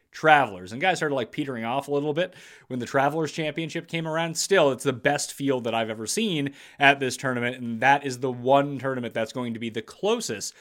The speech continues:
to this one in terms of field strength. Hundred and fifty-six players in the field this week. Uh, it's a pretty easy course. Uh, it's in the Northeast. It's just outside of Hartford and Cromwell, Connecticut. I live there to get my tax breaks,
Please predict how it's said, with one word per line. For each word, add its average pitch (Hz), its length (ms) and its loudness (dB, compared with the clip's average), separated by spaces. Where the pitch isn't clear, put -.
to 139 100 -2
this 151 300 -4
one 113 200 -2
in 123 160 -12
terms 113 260 -8
of 104 80 -10
field 165 260 -4
strength. 165 280 -6
Hundred 165 280 0
and 139 120 -8
fifty-six 131 500 -8
players 226 600 -4
in 185 140 -6
the 208 80 -2
field 214 420 -2
this 202 260 -4
week. 254 340 -6
Uh, 135 160 0
it's 117 120 -8
a - 40 -20
pretty 120 360 -6
easy 104 220 -8
course. 196 500 -6
Uh, 98 160 -8
it's 92 140 -16
in 101 80 -14
the 101 60 -14
Northeast. 98 540 -14
It's 113 120 -14
just 104 200 -10
outside 101 300 -8
of 95 100 -16
Hartford 143 360 -10
and 120 100 -10
Cromwell, 156 920 0
Connecticut. 151 680 4
I 180 120 6
live 262 300 0
there 254 140 6
to 165 100 -2
get 196 140 -2
my 190 120 -2
tax 262 560 0
breaks, 104 640 -8